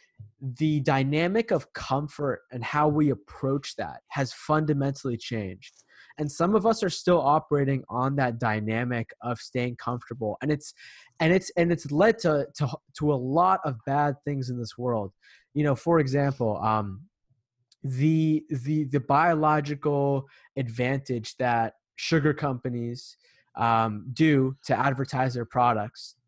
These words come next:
for, for people to, to eat sugar, um, because our brains are really wired to, to crave it, because it's, we see it as the highest energy food and we wanna eat a lot of it, just biologically. And people are going out there and, you know, I think one of the most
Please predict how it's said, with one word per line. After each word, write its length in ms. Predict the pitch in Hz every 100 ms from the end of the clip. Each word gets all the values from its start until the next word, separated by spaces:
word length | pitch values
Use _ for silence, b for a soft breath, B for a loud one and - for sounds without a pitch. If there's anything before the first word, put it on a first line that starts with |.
| _
for, 540 | - 147 135 131 127 -
for 160 | 135
people 560 | - 143 139 135 131 127
to, 360 | - 127 120 123
to 260 | - 123
eat 120 | 127
sugar, 560 | - 135 127 120 113 117 B B B B
um, 380 | 117 117 110 104 135
because 300 | 147 170 165
our 160 | 165
brains 420 | 131 151 175 160
are 140 | 143 120
really 400 | 123 170 180 160
wired 500 | 139 135 135 127 120 -
to, 400 | 135 127 123 123 -
to 100 | 135
crave 340 | - 143 117
it, 80 | 107
because 220 | - 151
it's, 260 | 143 - -
we 160 | 151 160
see 180 | - 156
it 60 |
as 120 | 147
the 80 | 135
highest 380 | - 147 143 139
energy 360 | 147 135 123 127
food 240 | - 147
and 80 | 135
we 100 | 139
wanna 220 | 139 127
eat 160 | 127 127
a 60 |
lot 260 | 120 117 110
of 80 | 98
it, 120 | - _ b b
just 180 | 143 135
biologically. 800 | 135 127 123 117 117 - - - _ b b b -
And 280 | 151 147 139
people 260 | 190 196 214
are 120 | 175
going 260 | 175 160
out 280 | 143 143 147
there 280 | 147 143 139
and, 460 | 117 131 123 123 - -
you 100 | 143
know, 100 | 123
I 100 | 139
think 220 | 175 156
one 140 | 160
of 120 | 147
the 80 | 139
most 280 | 139 135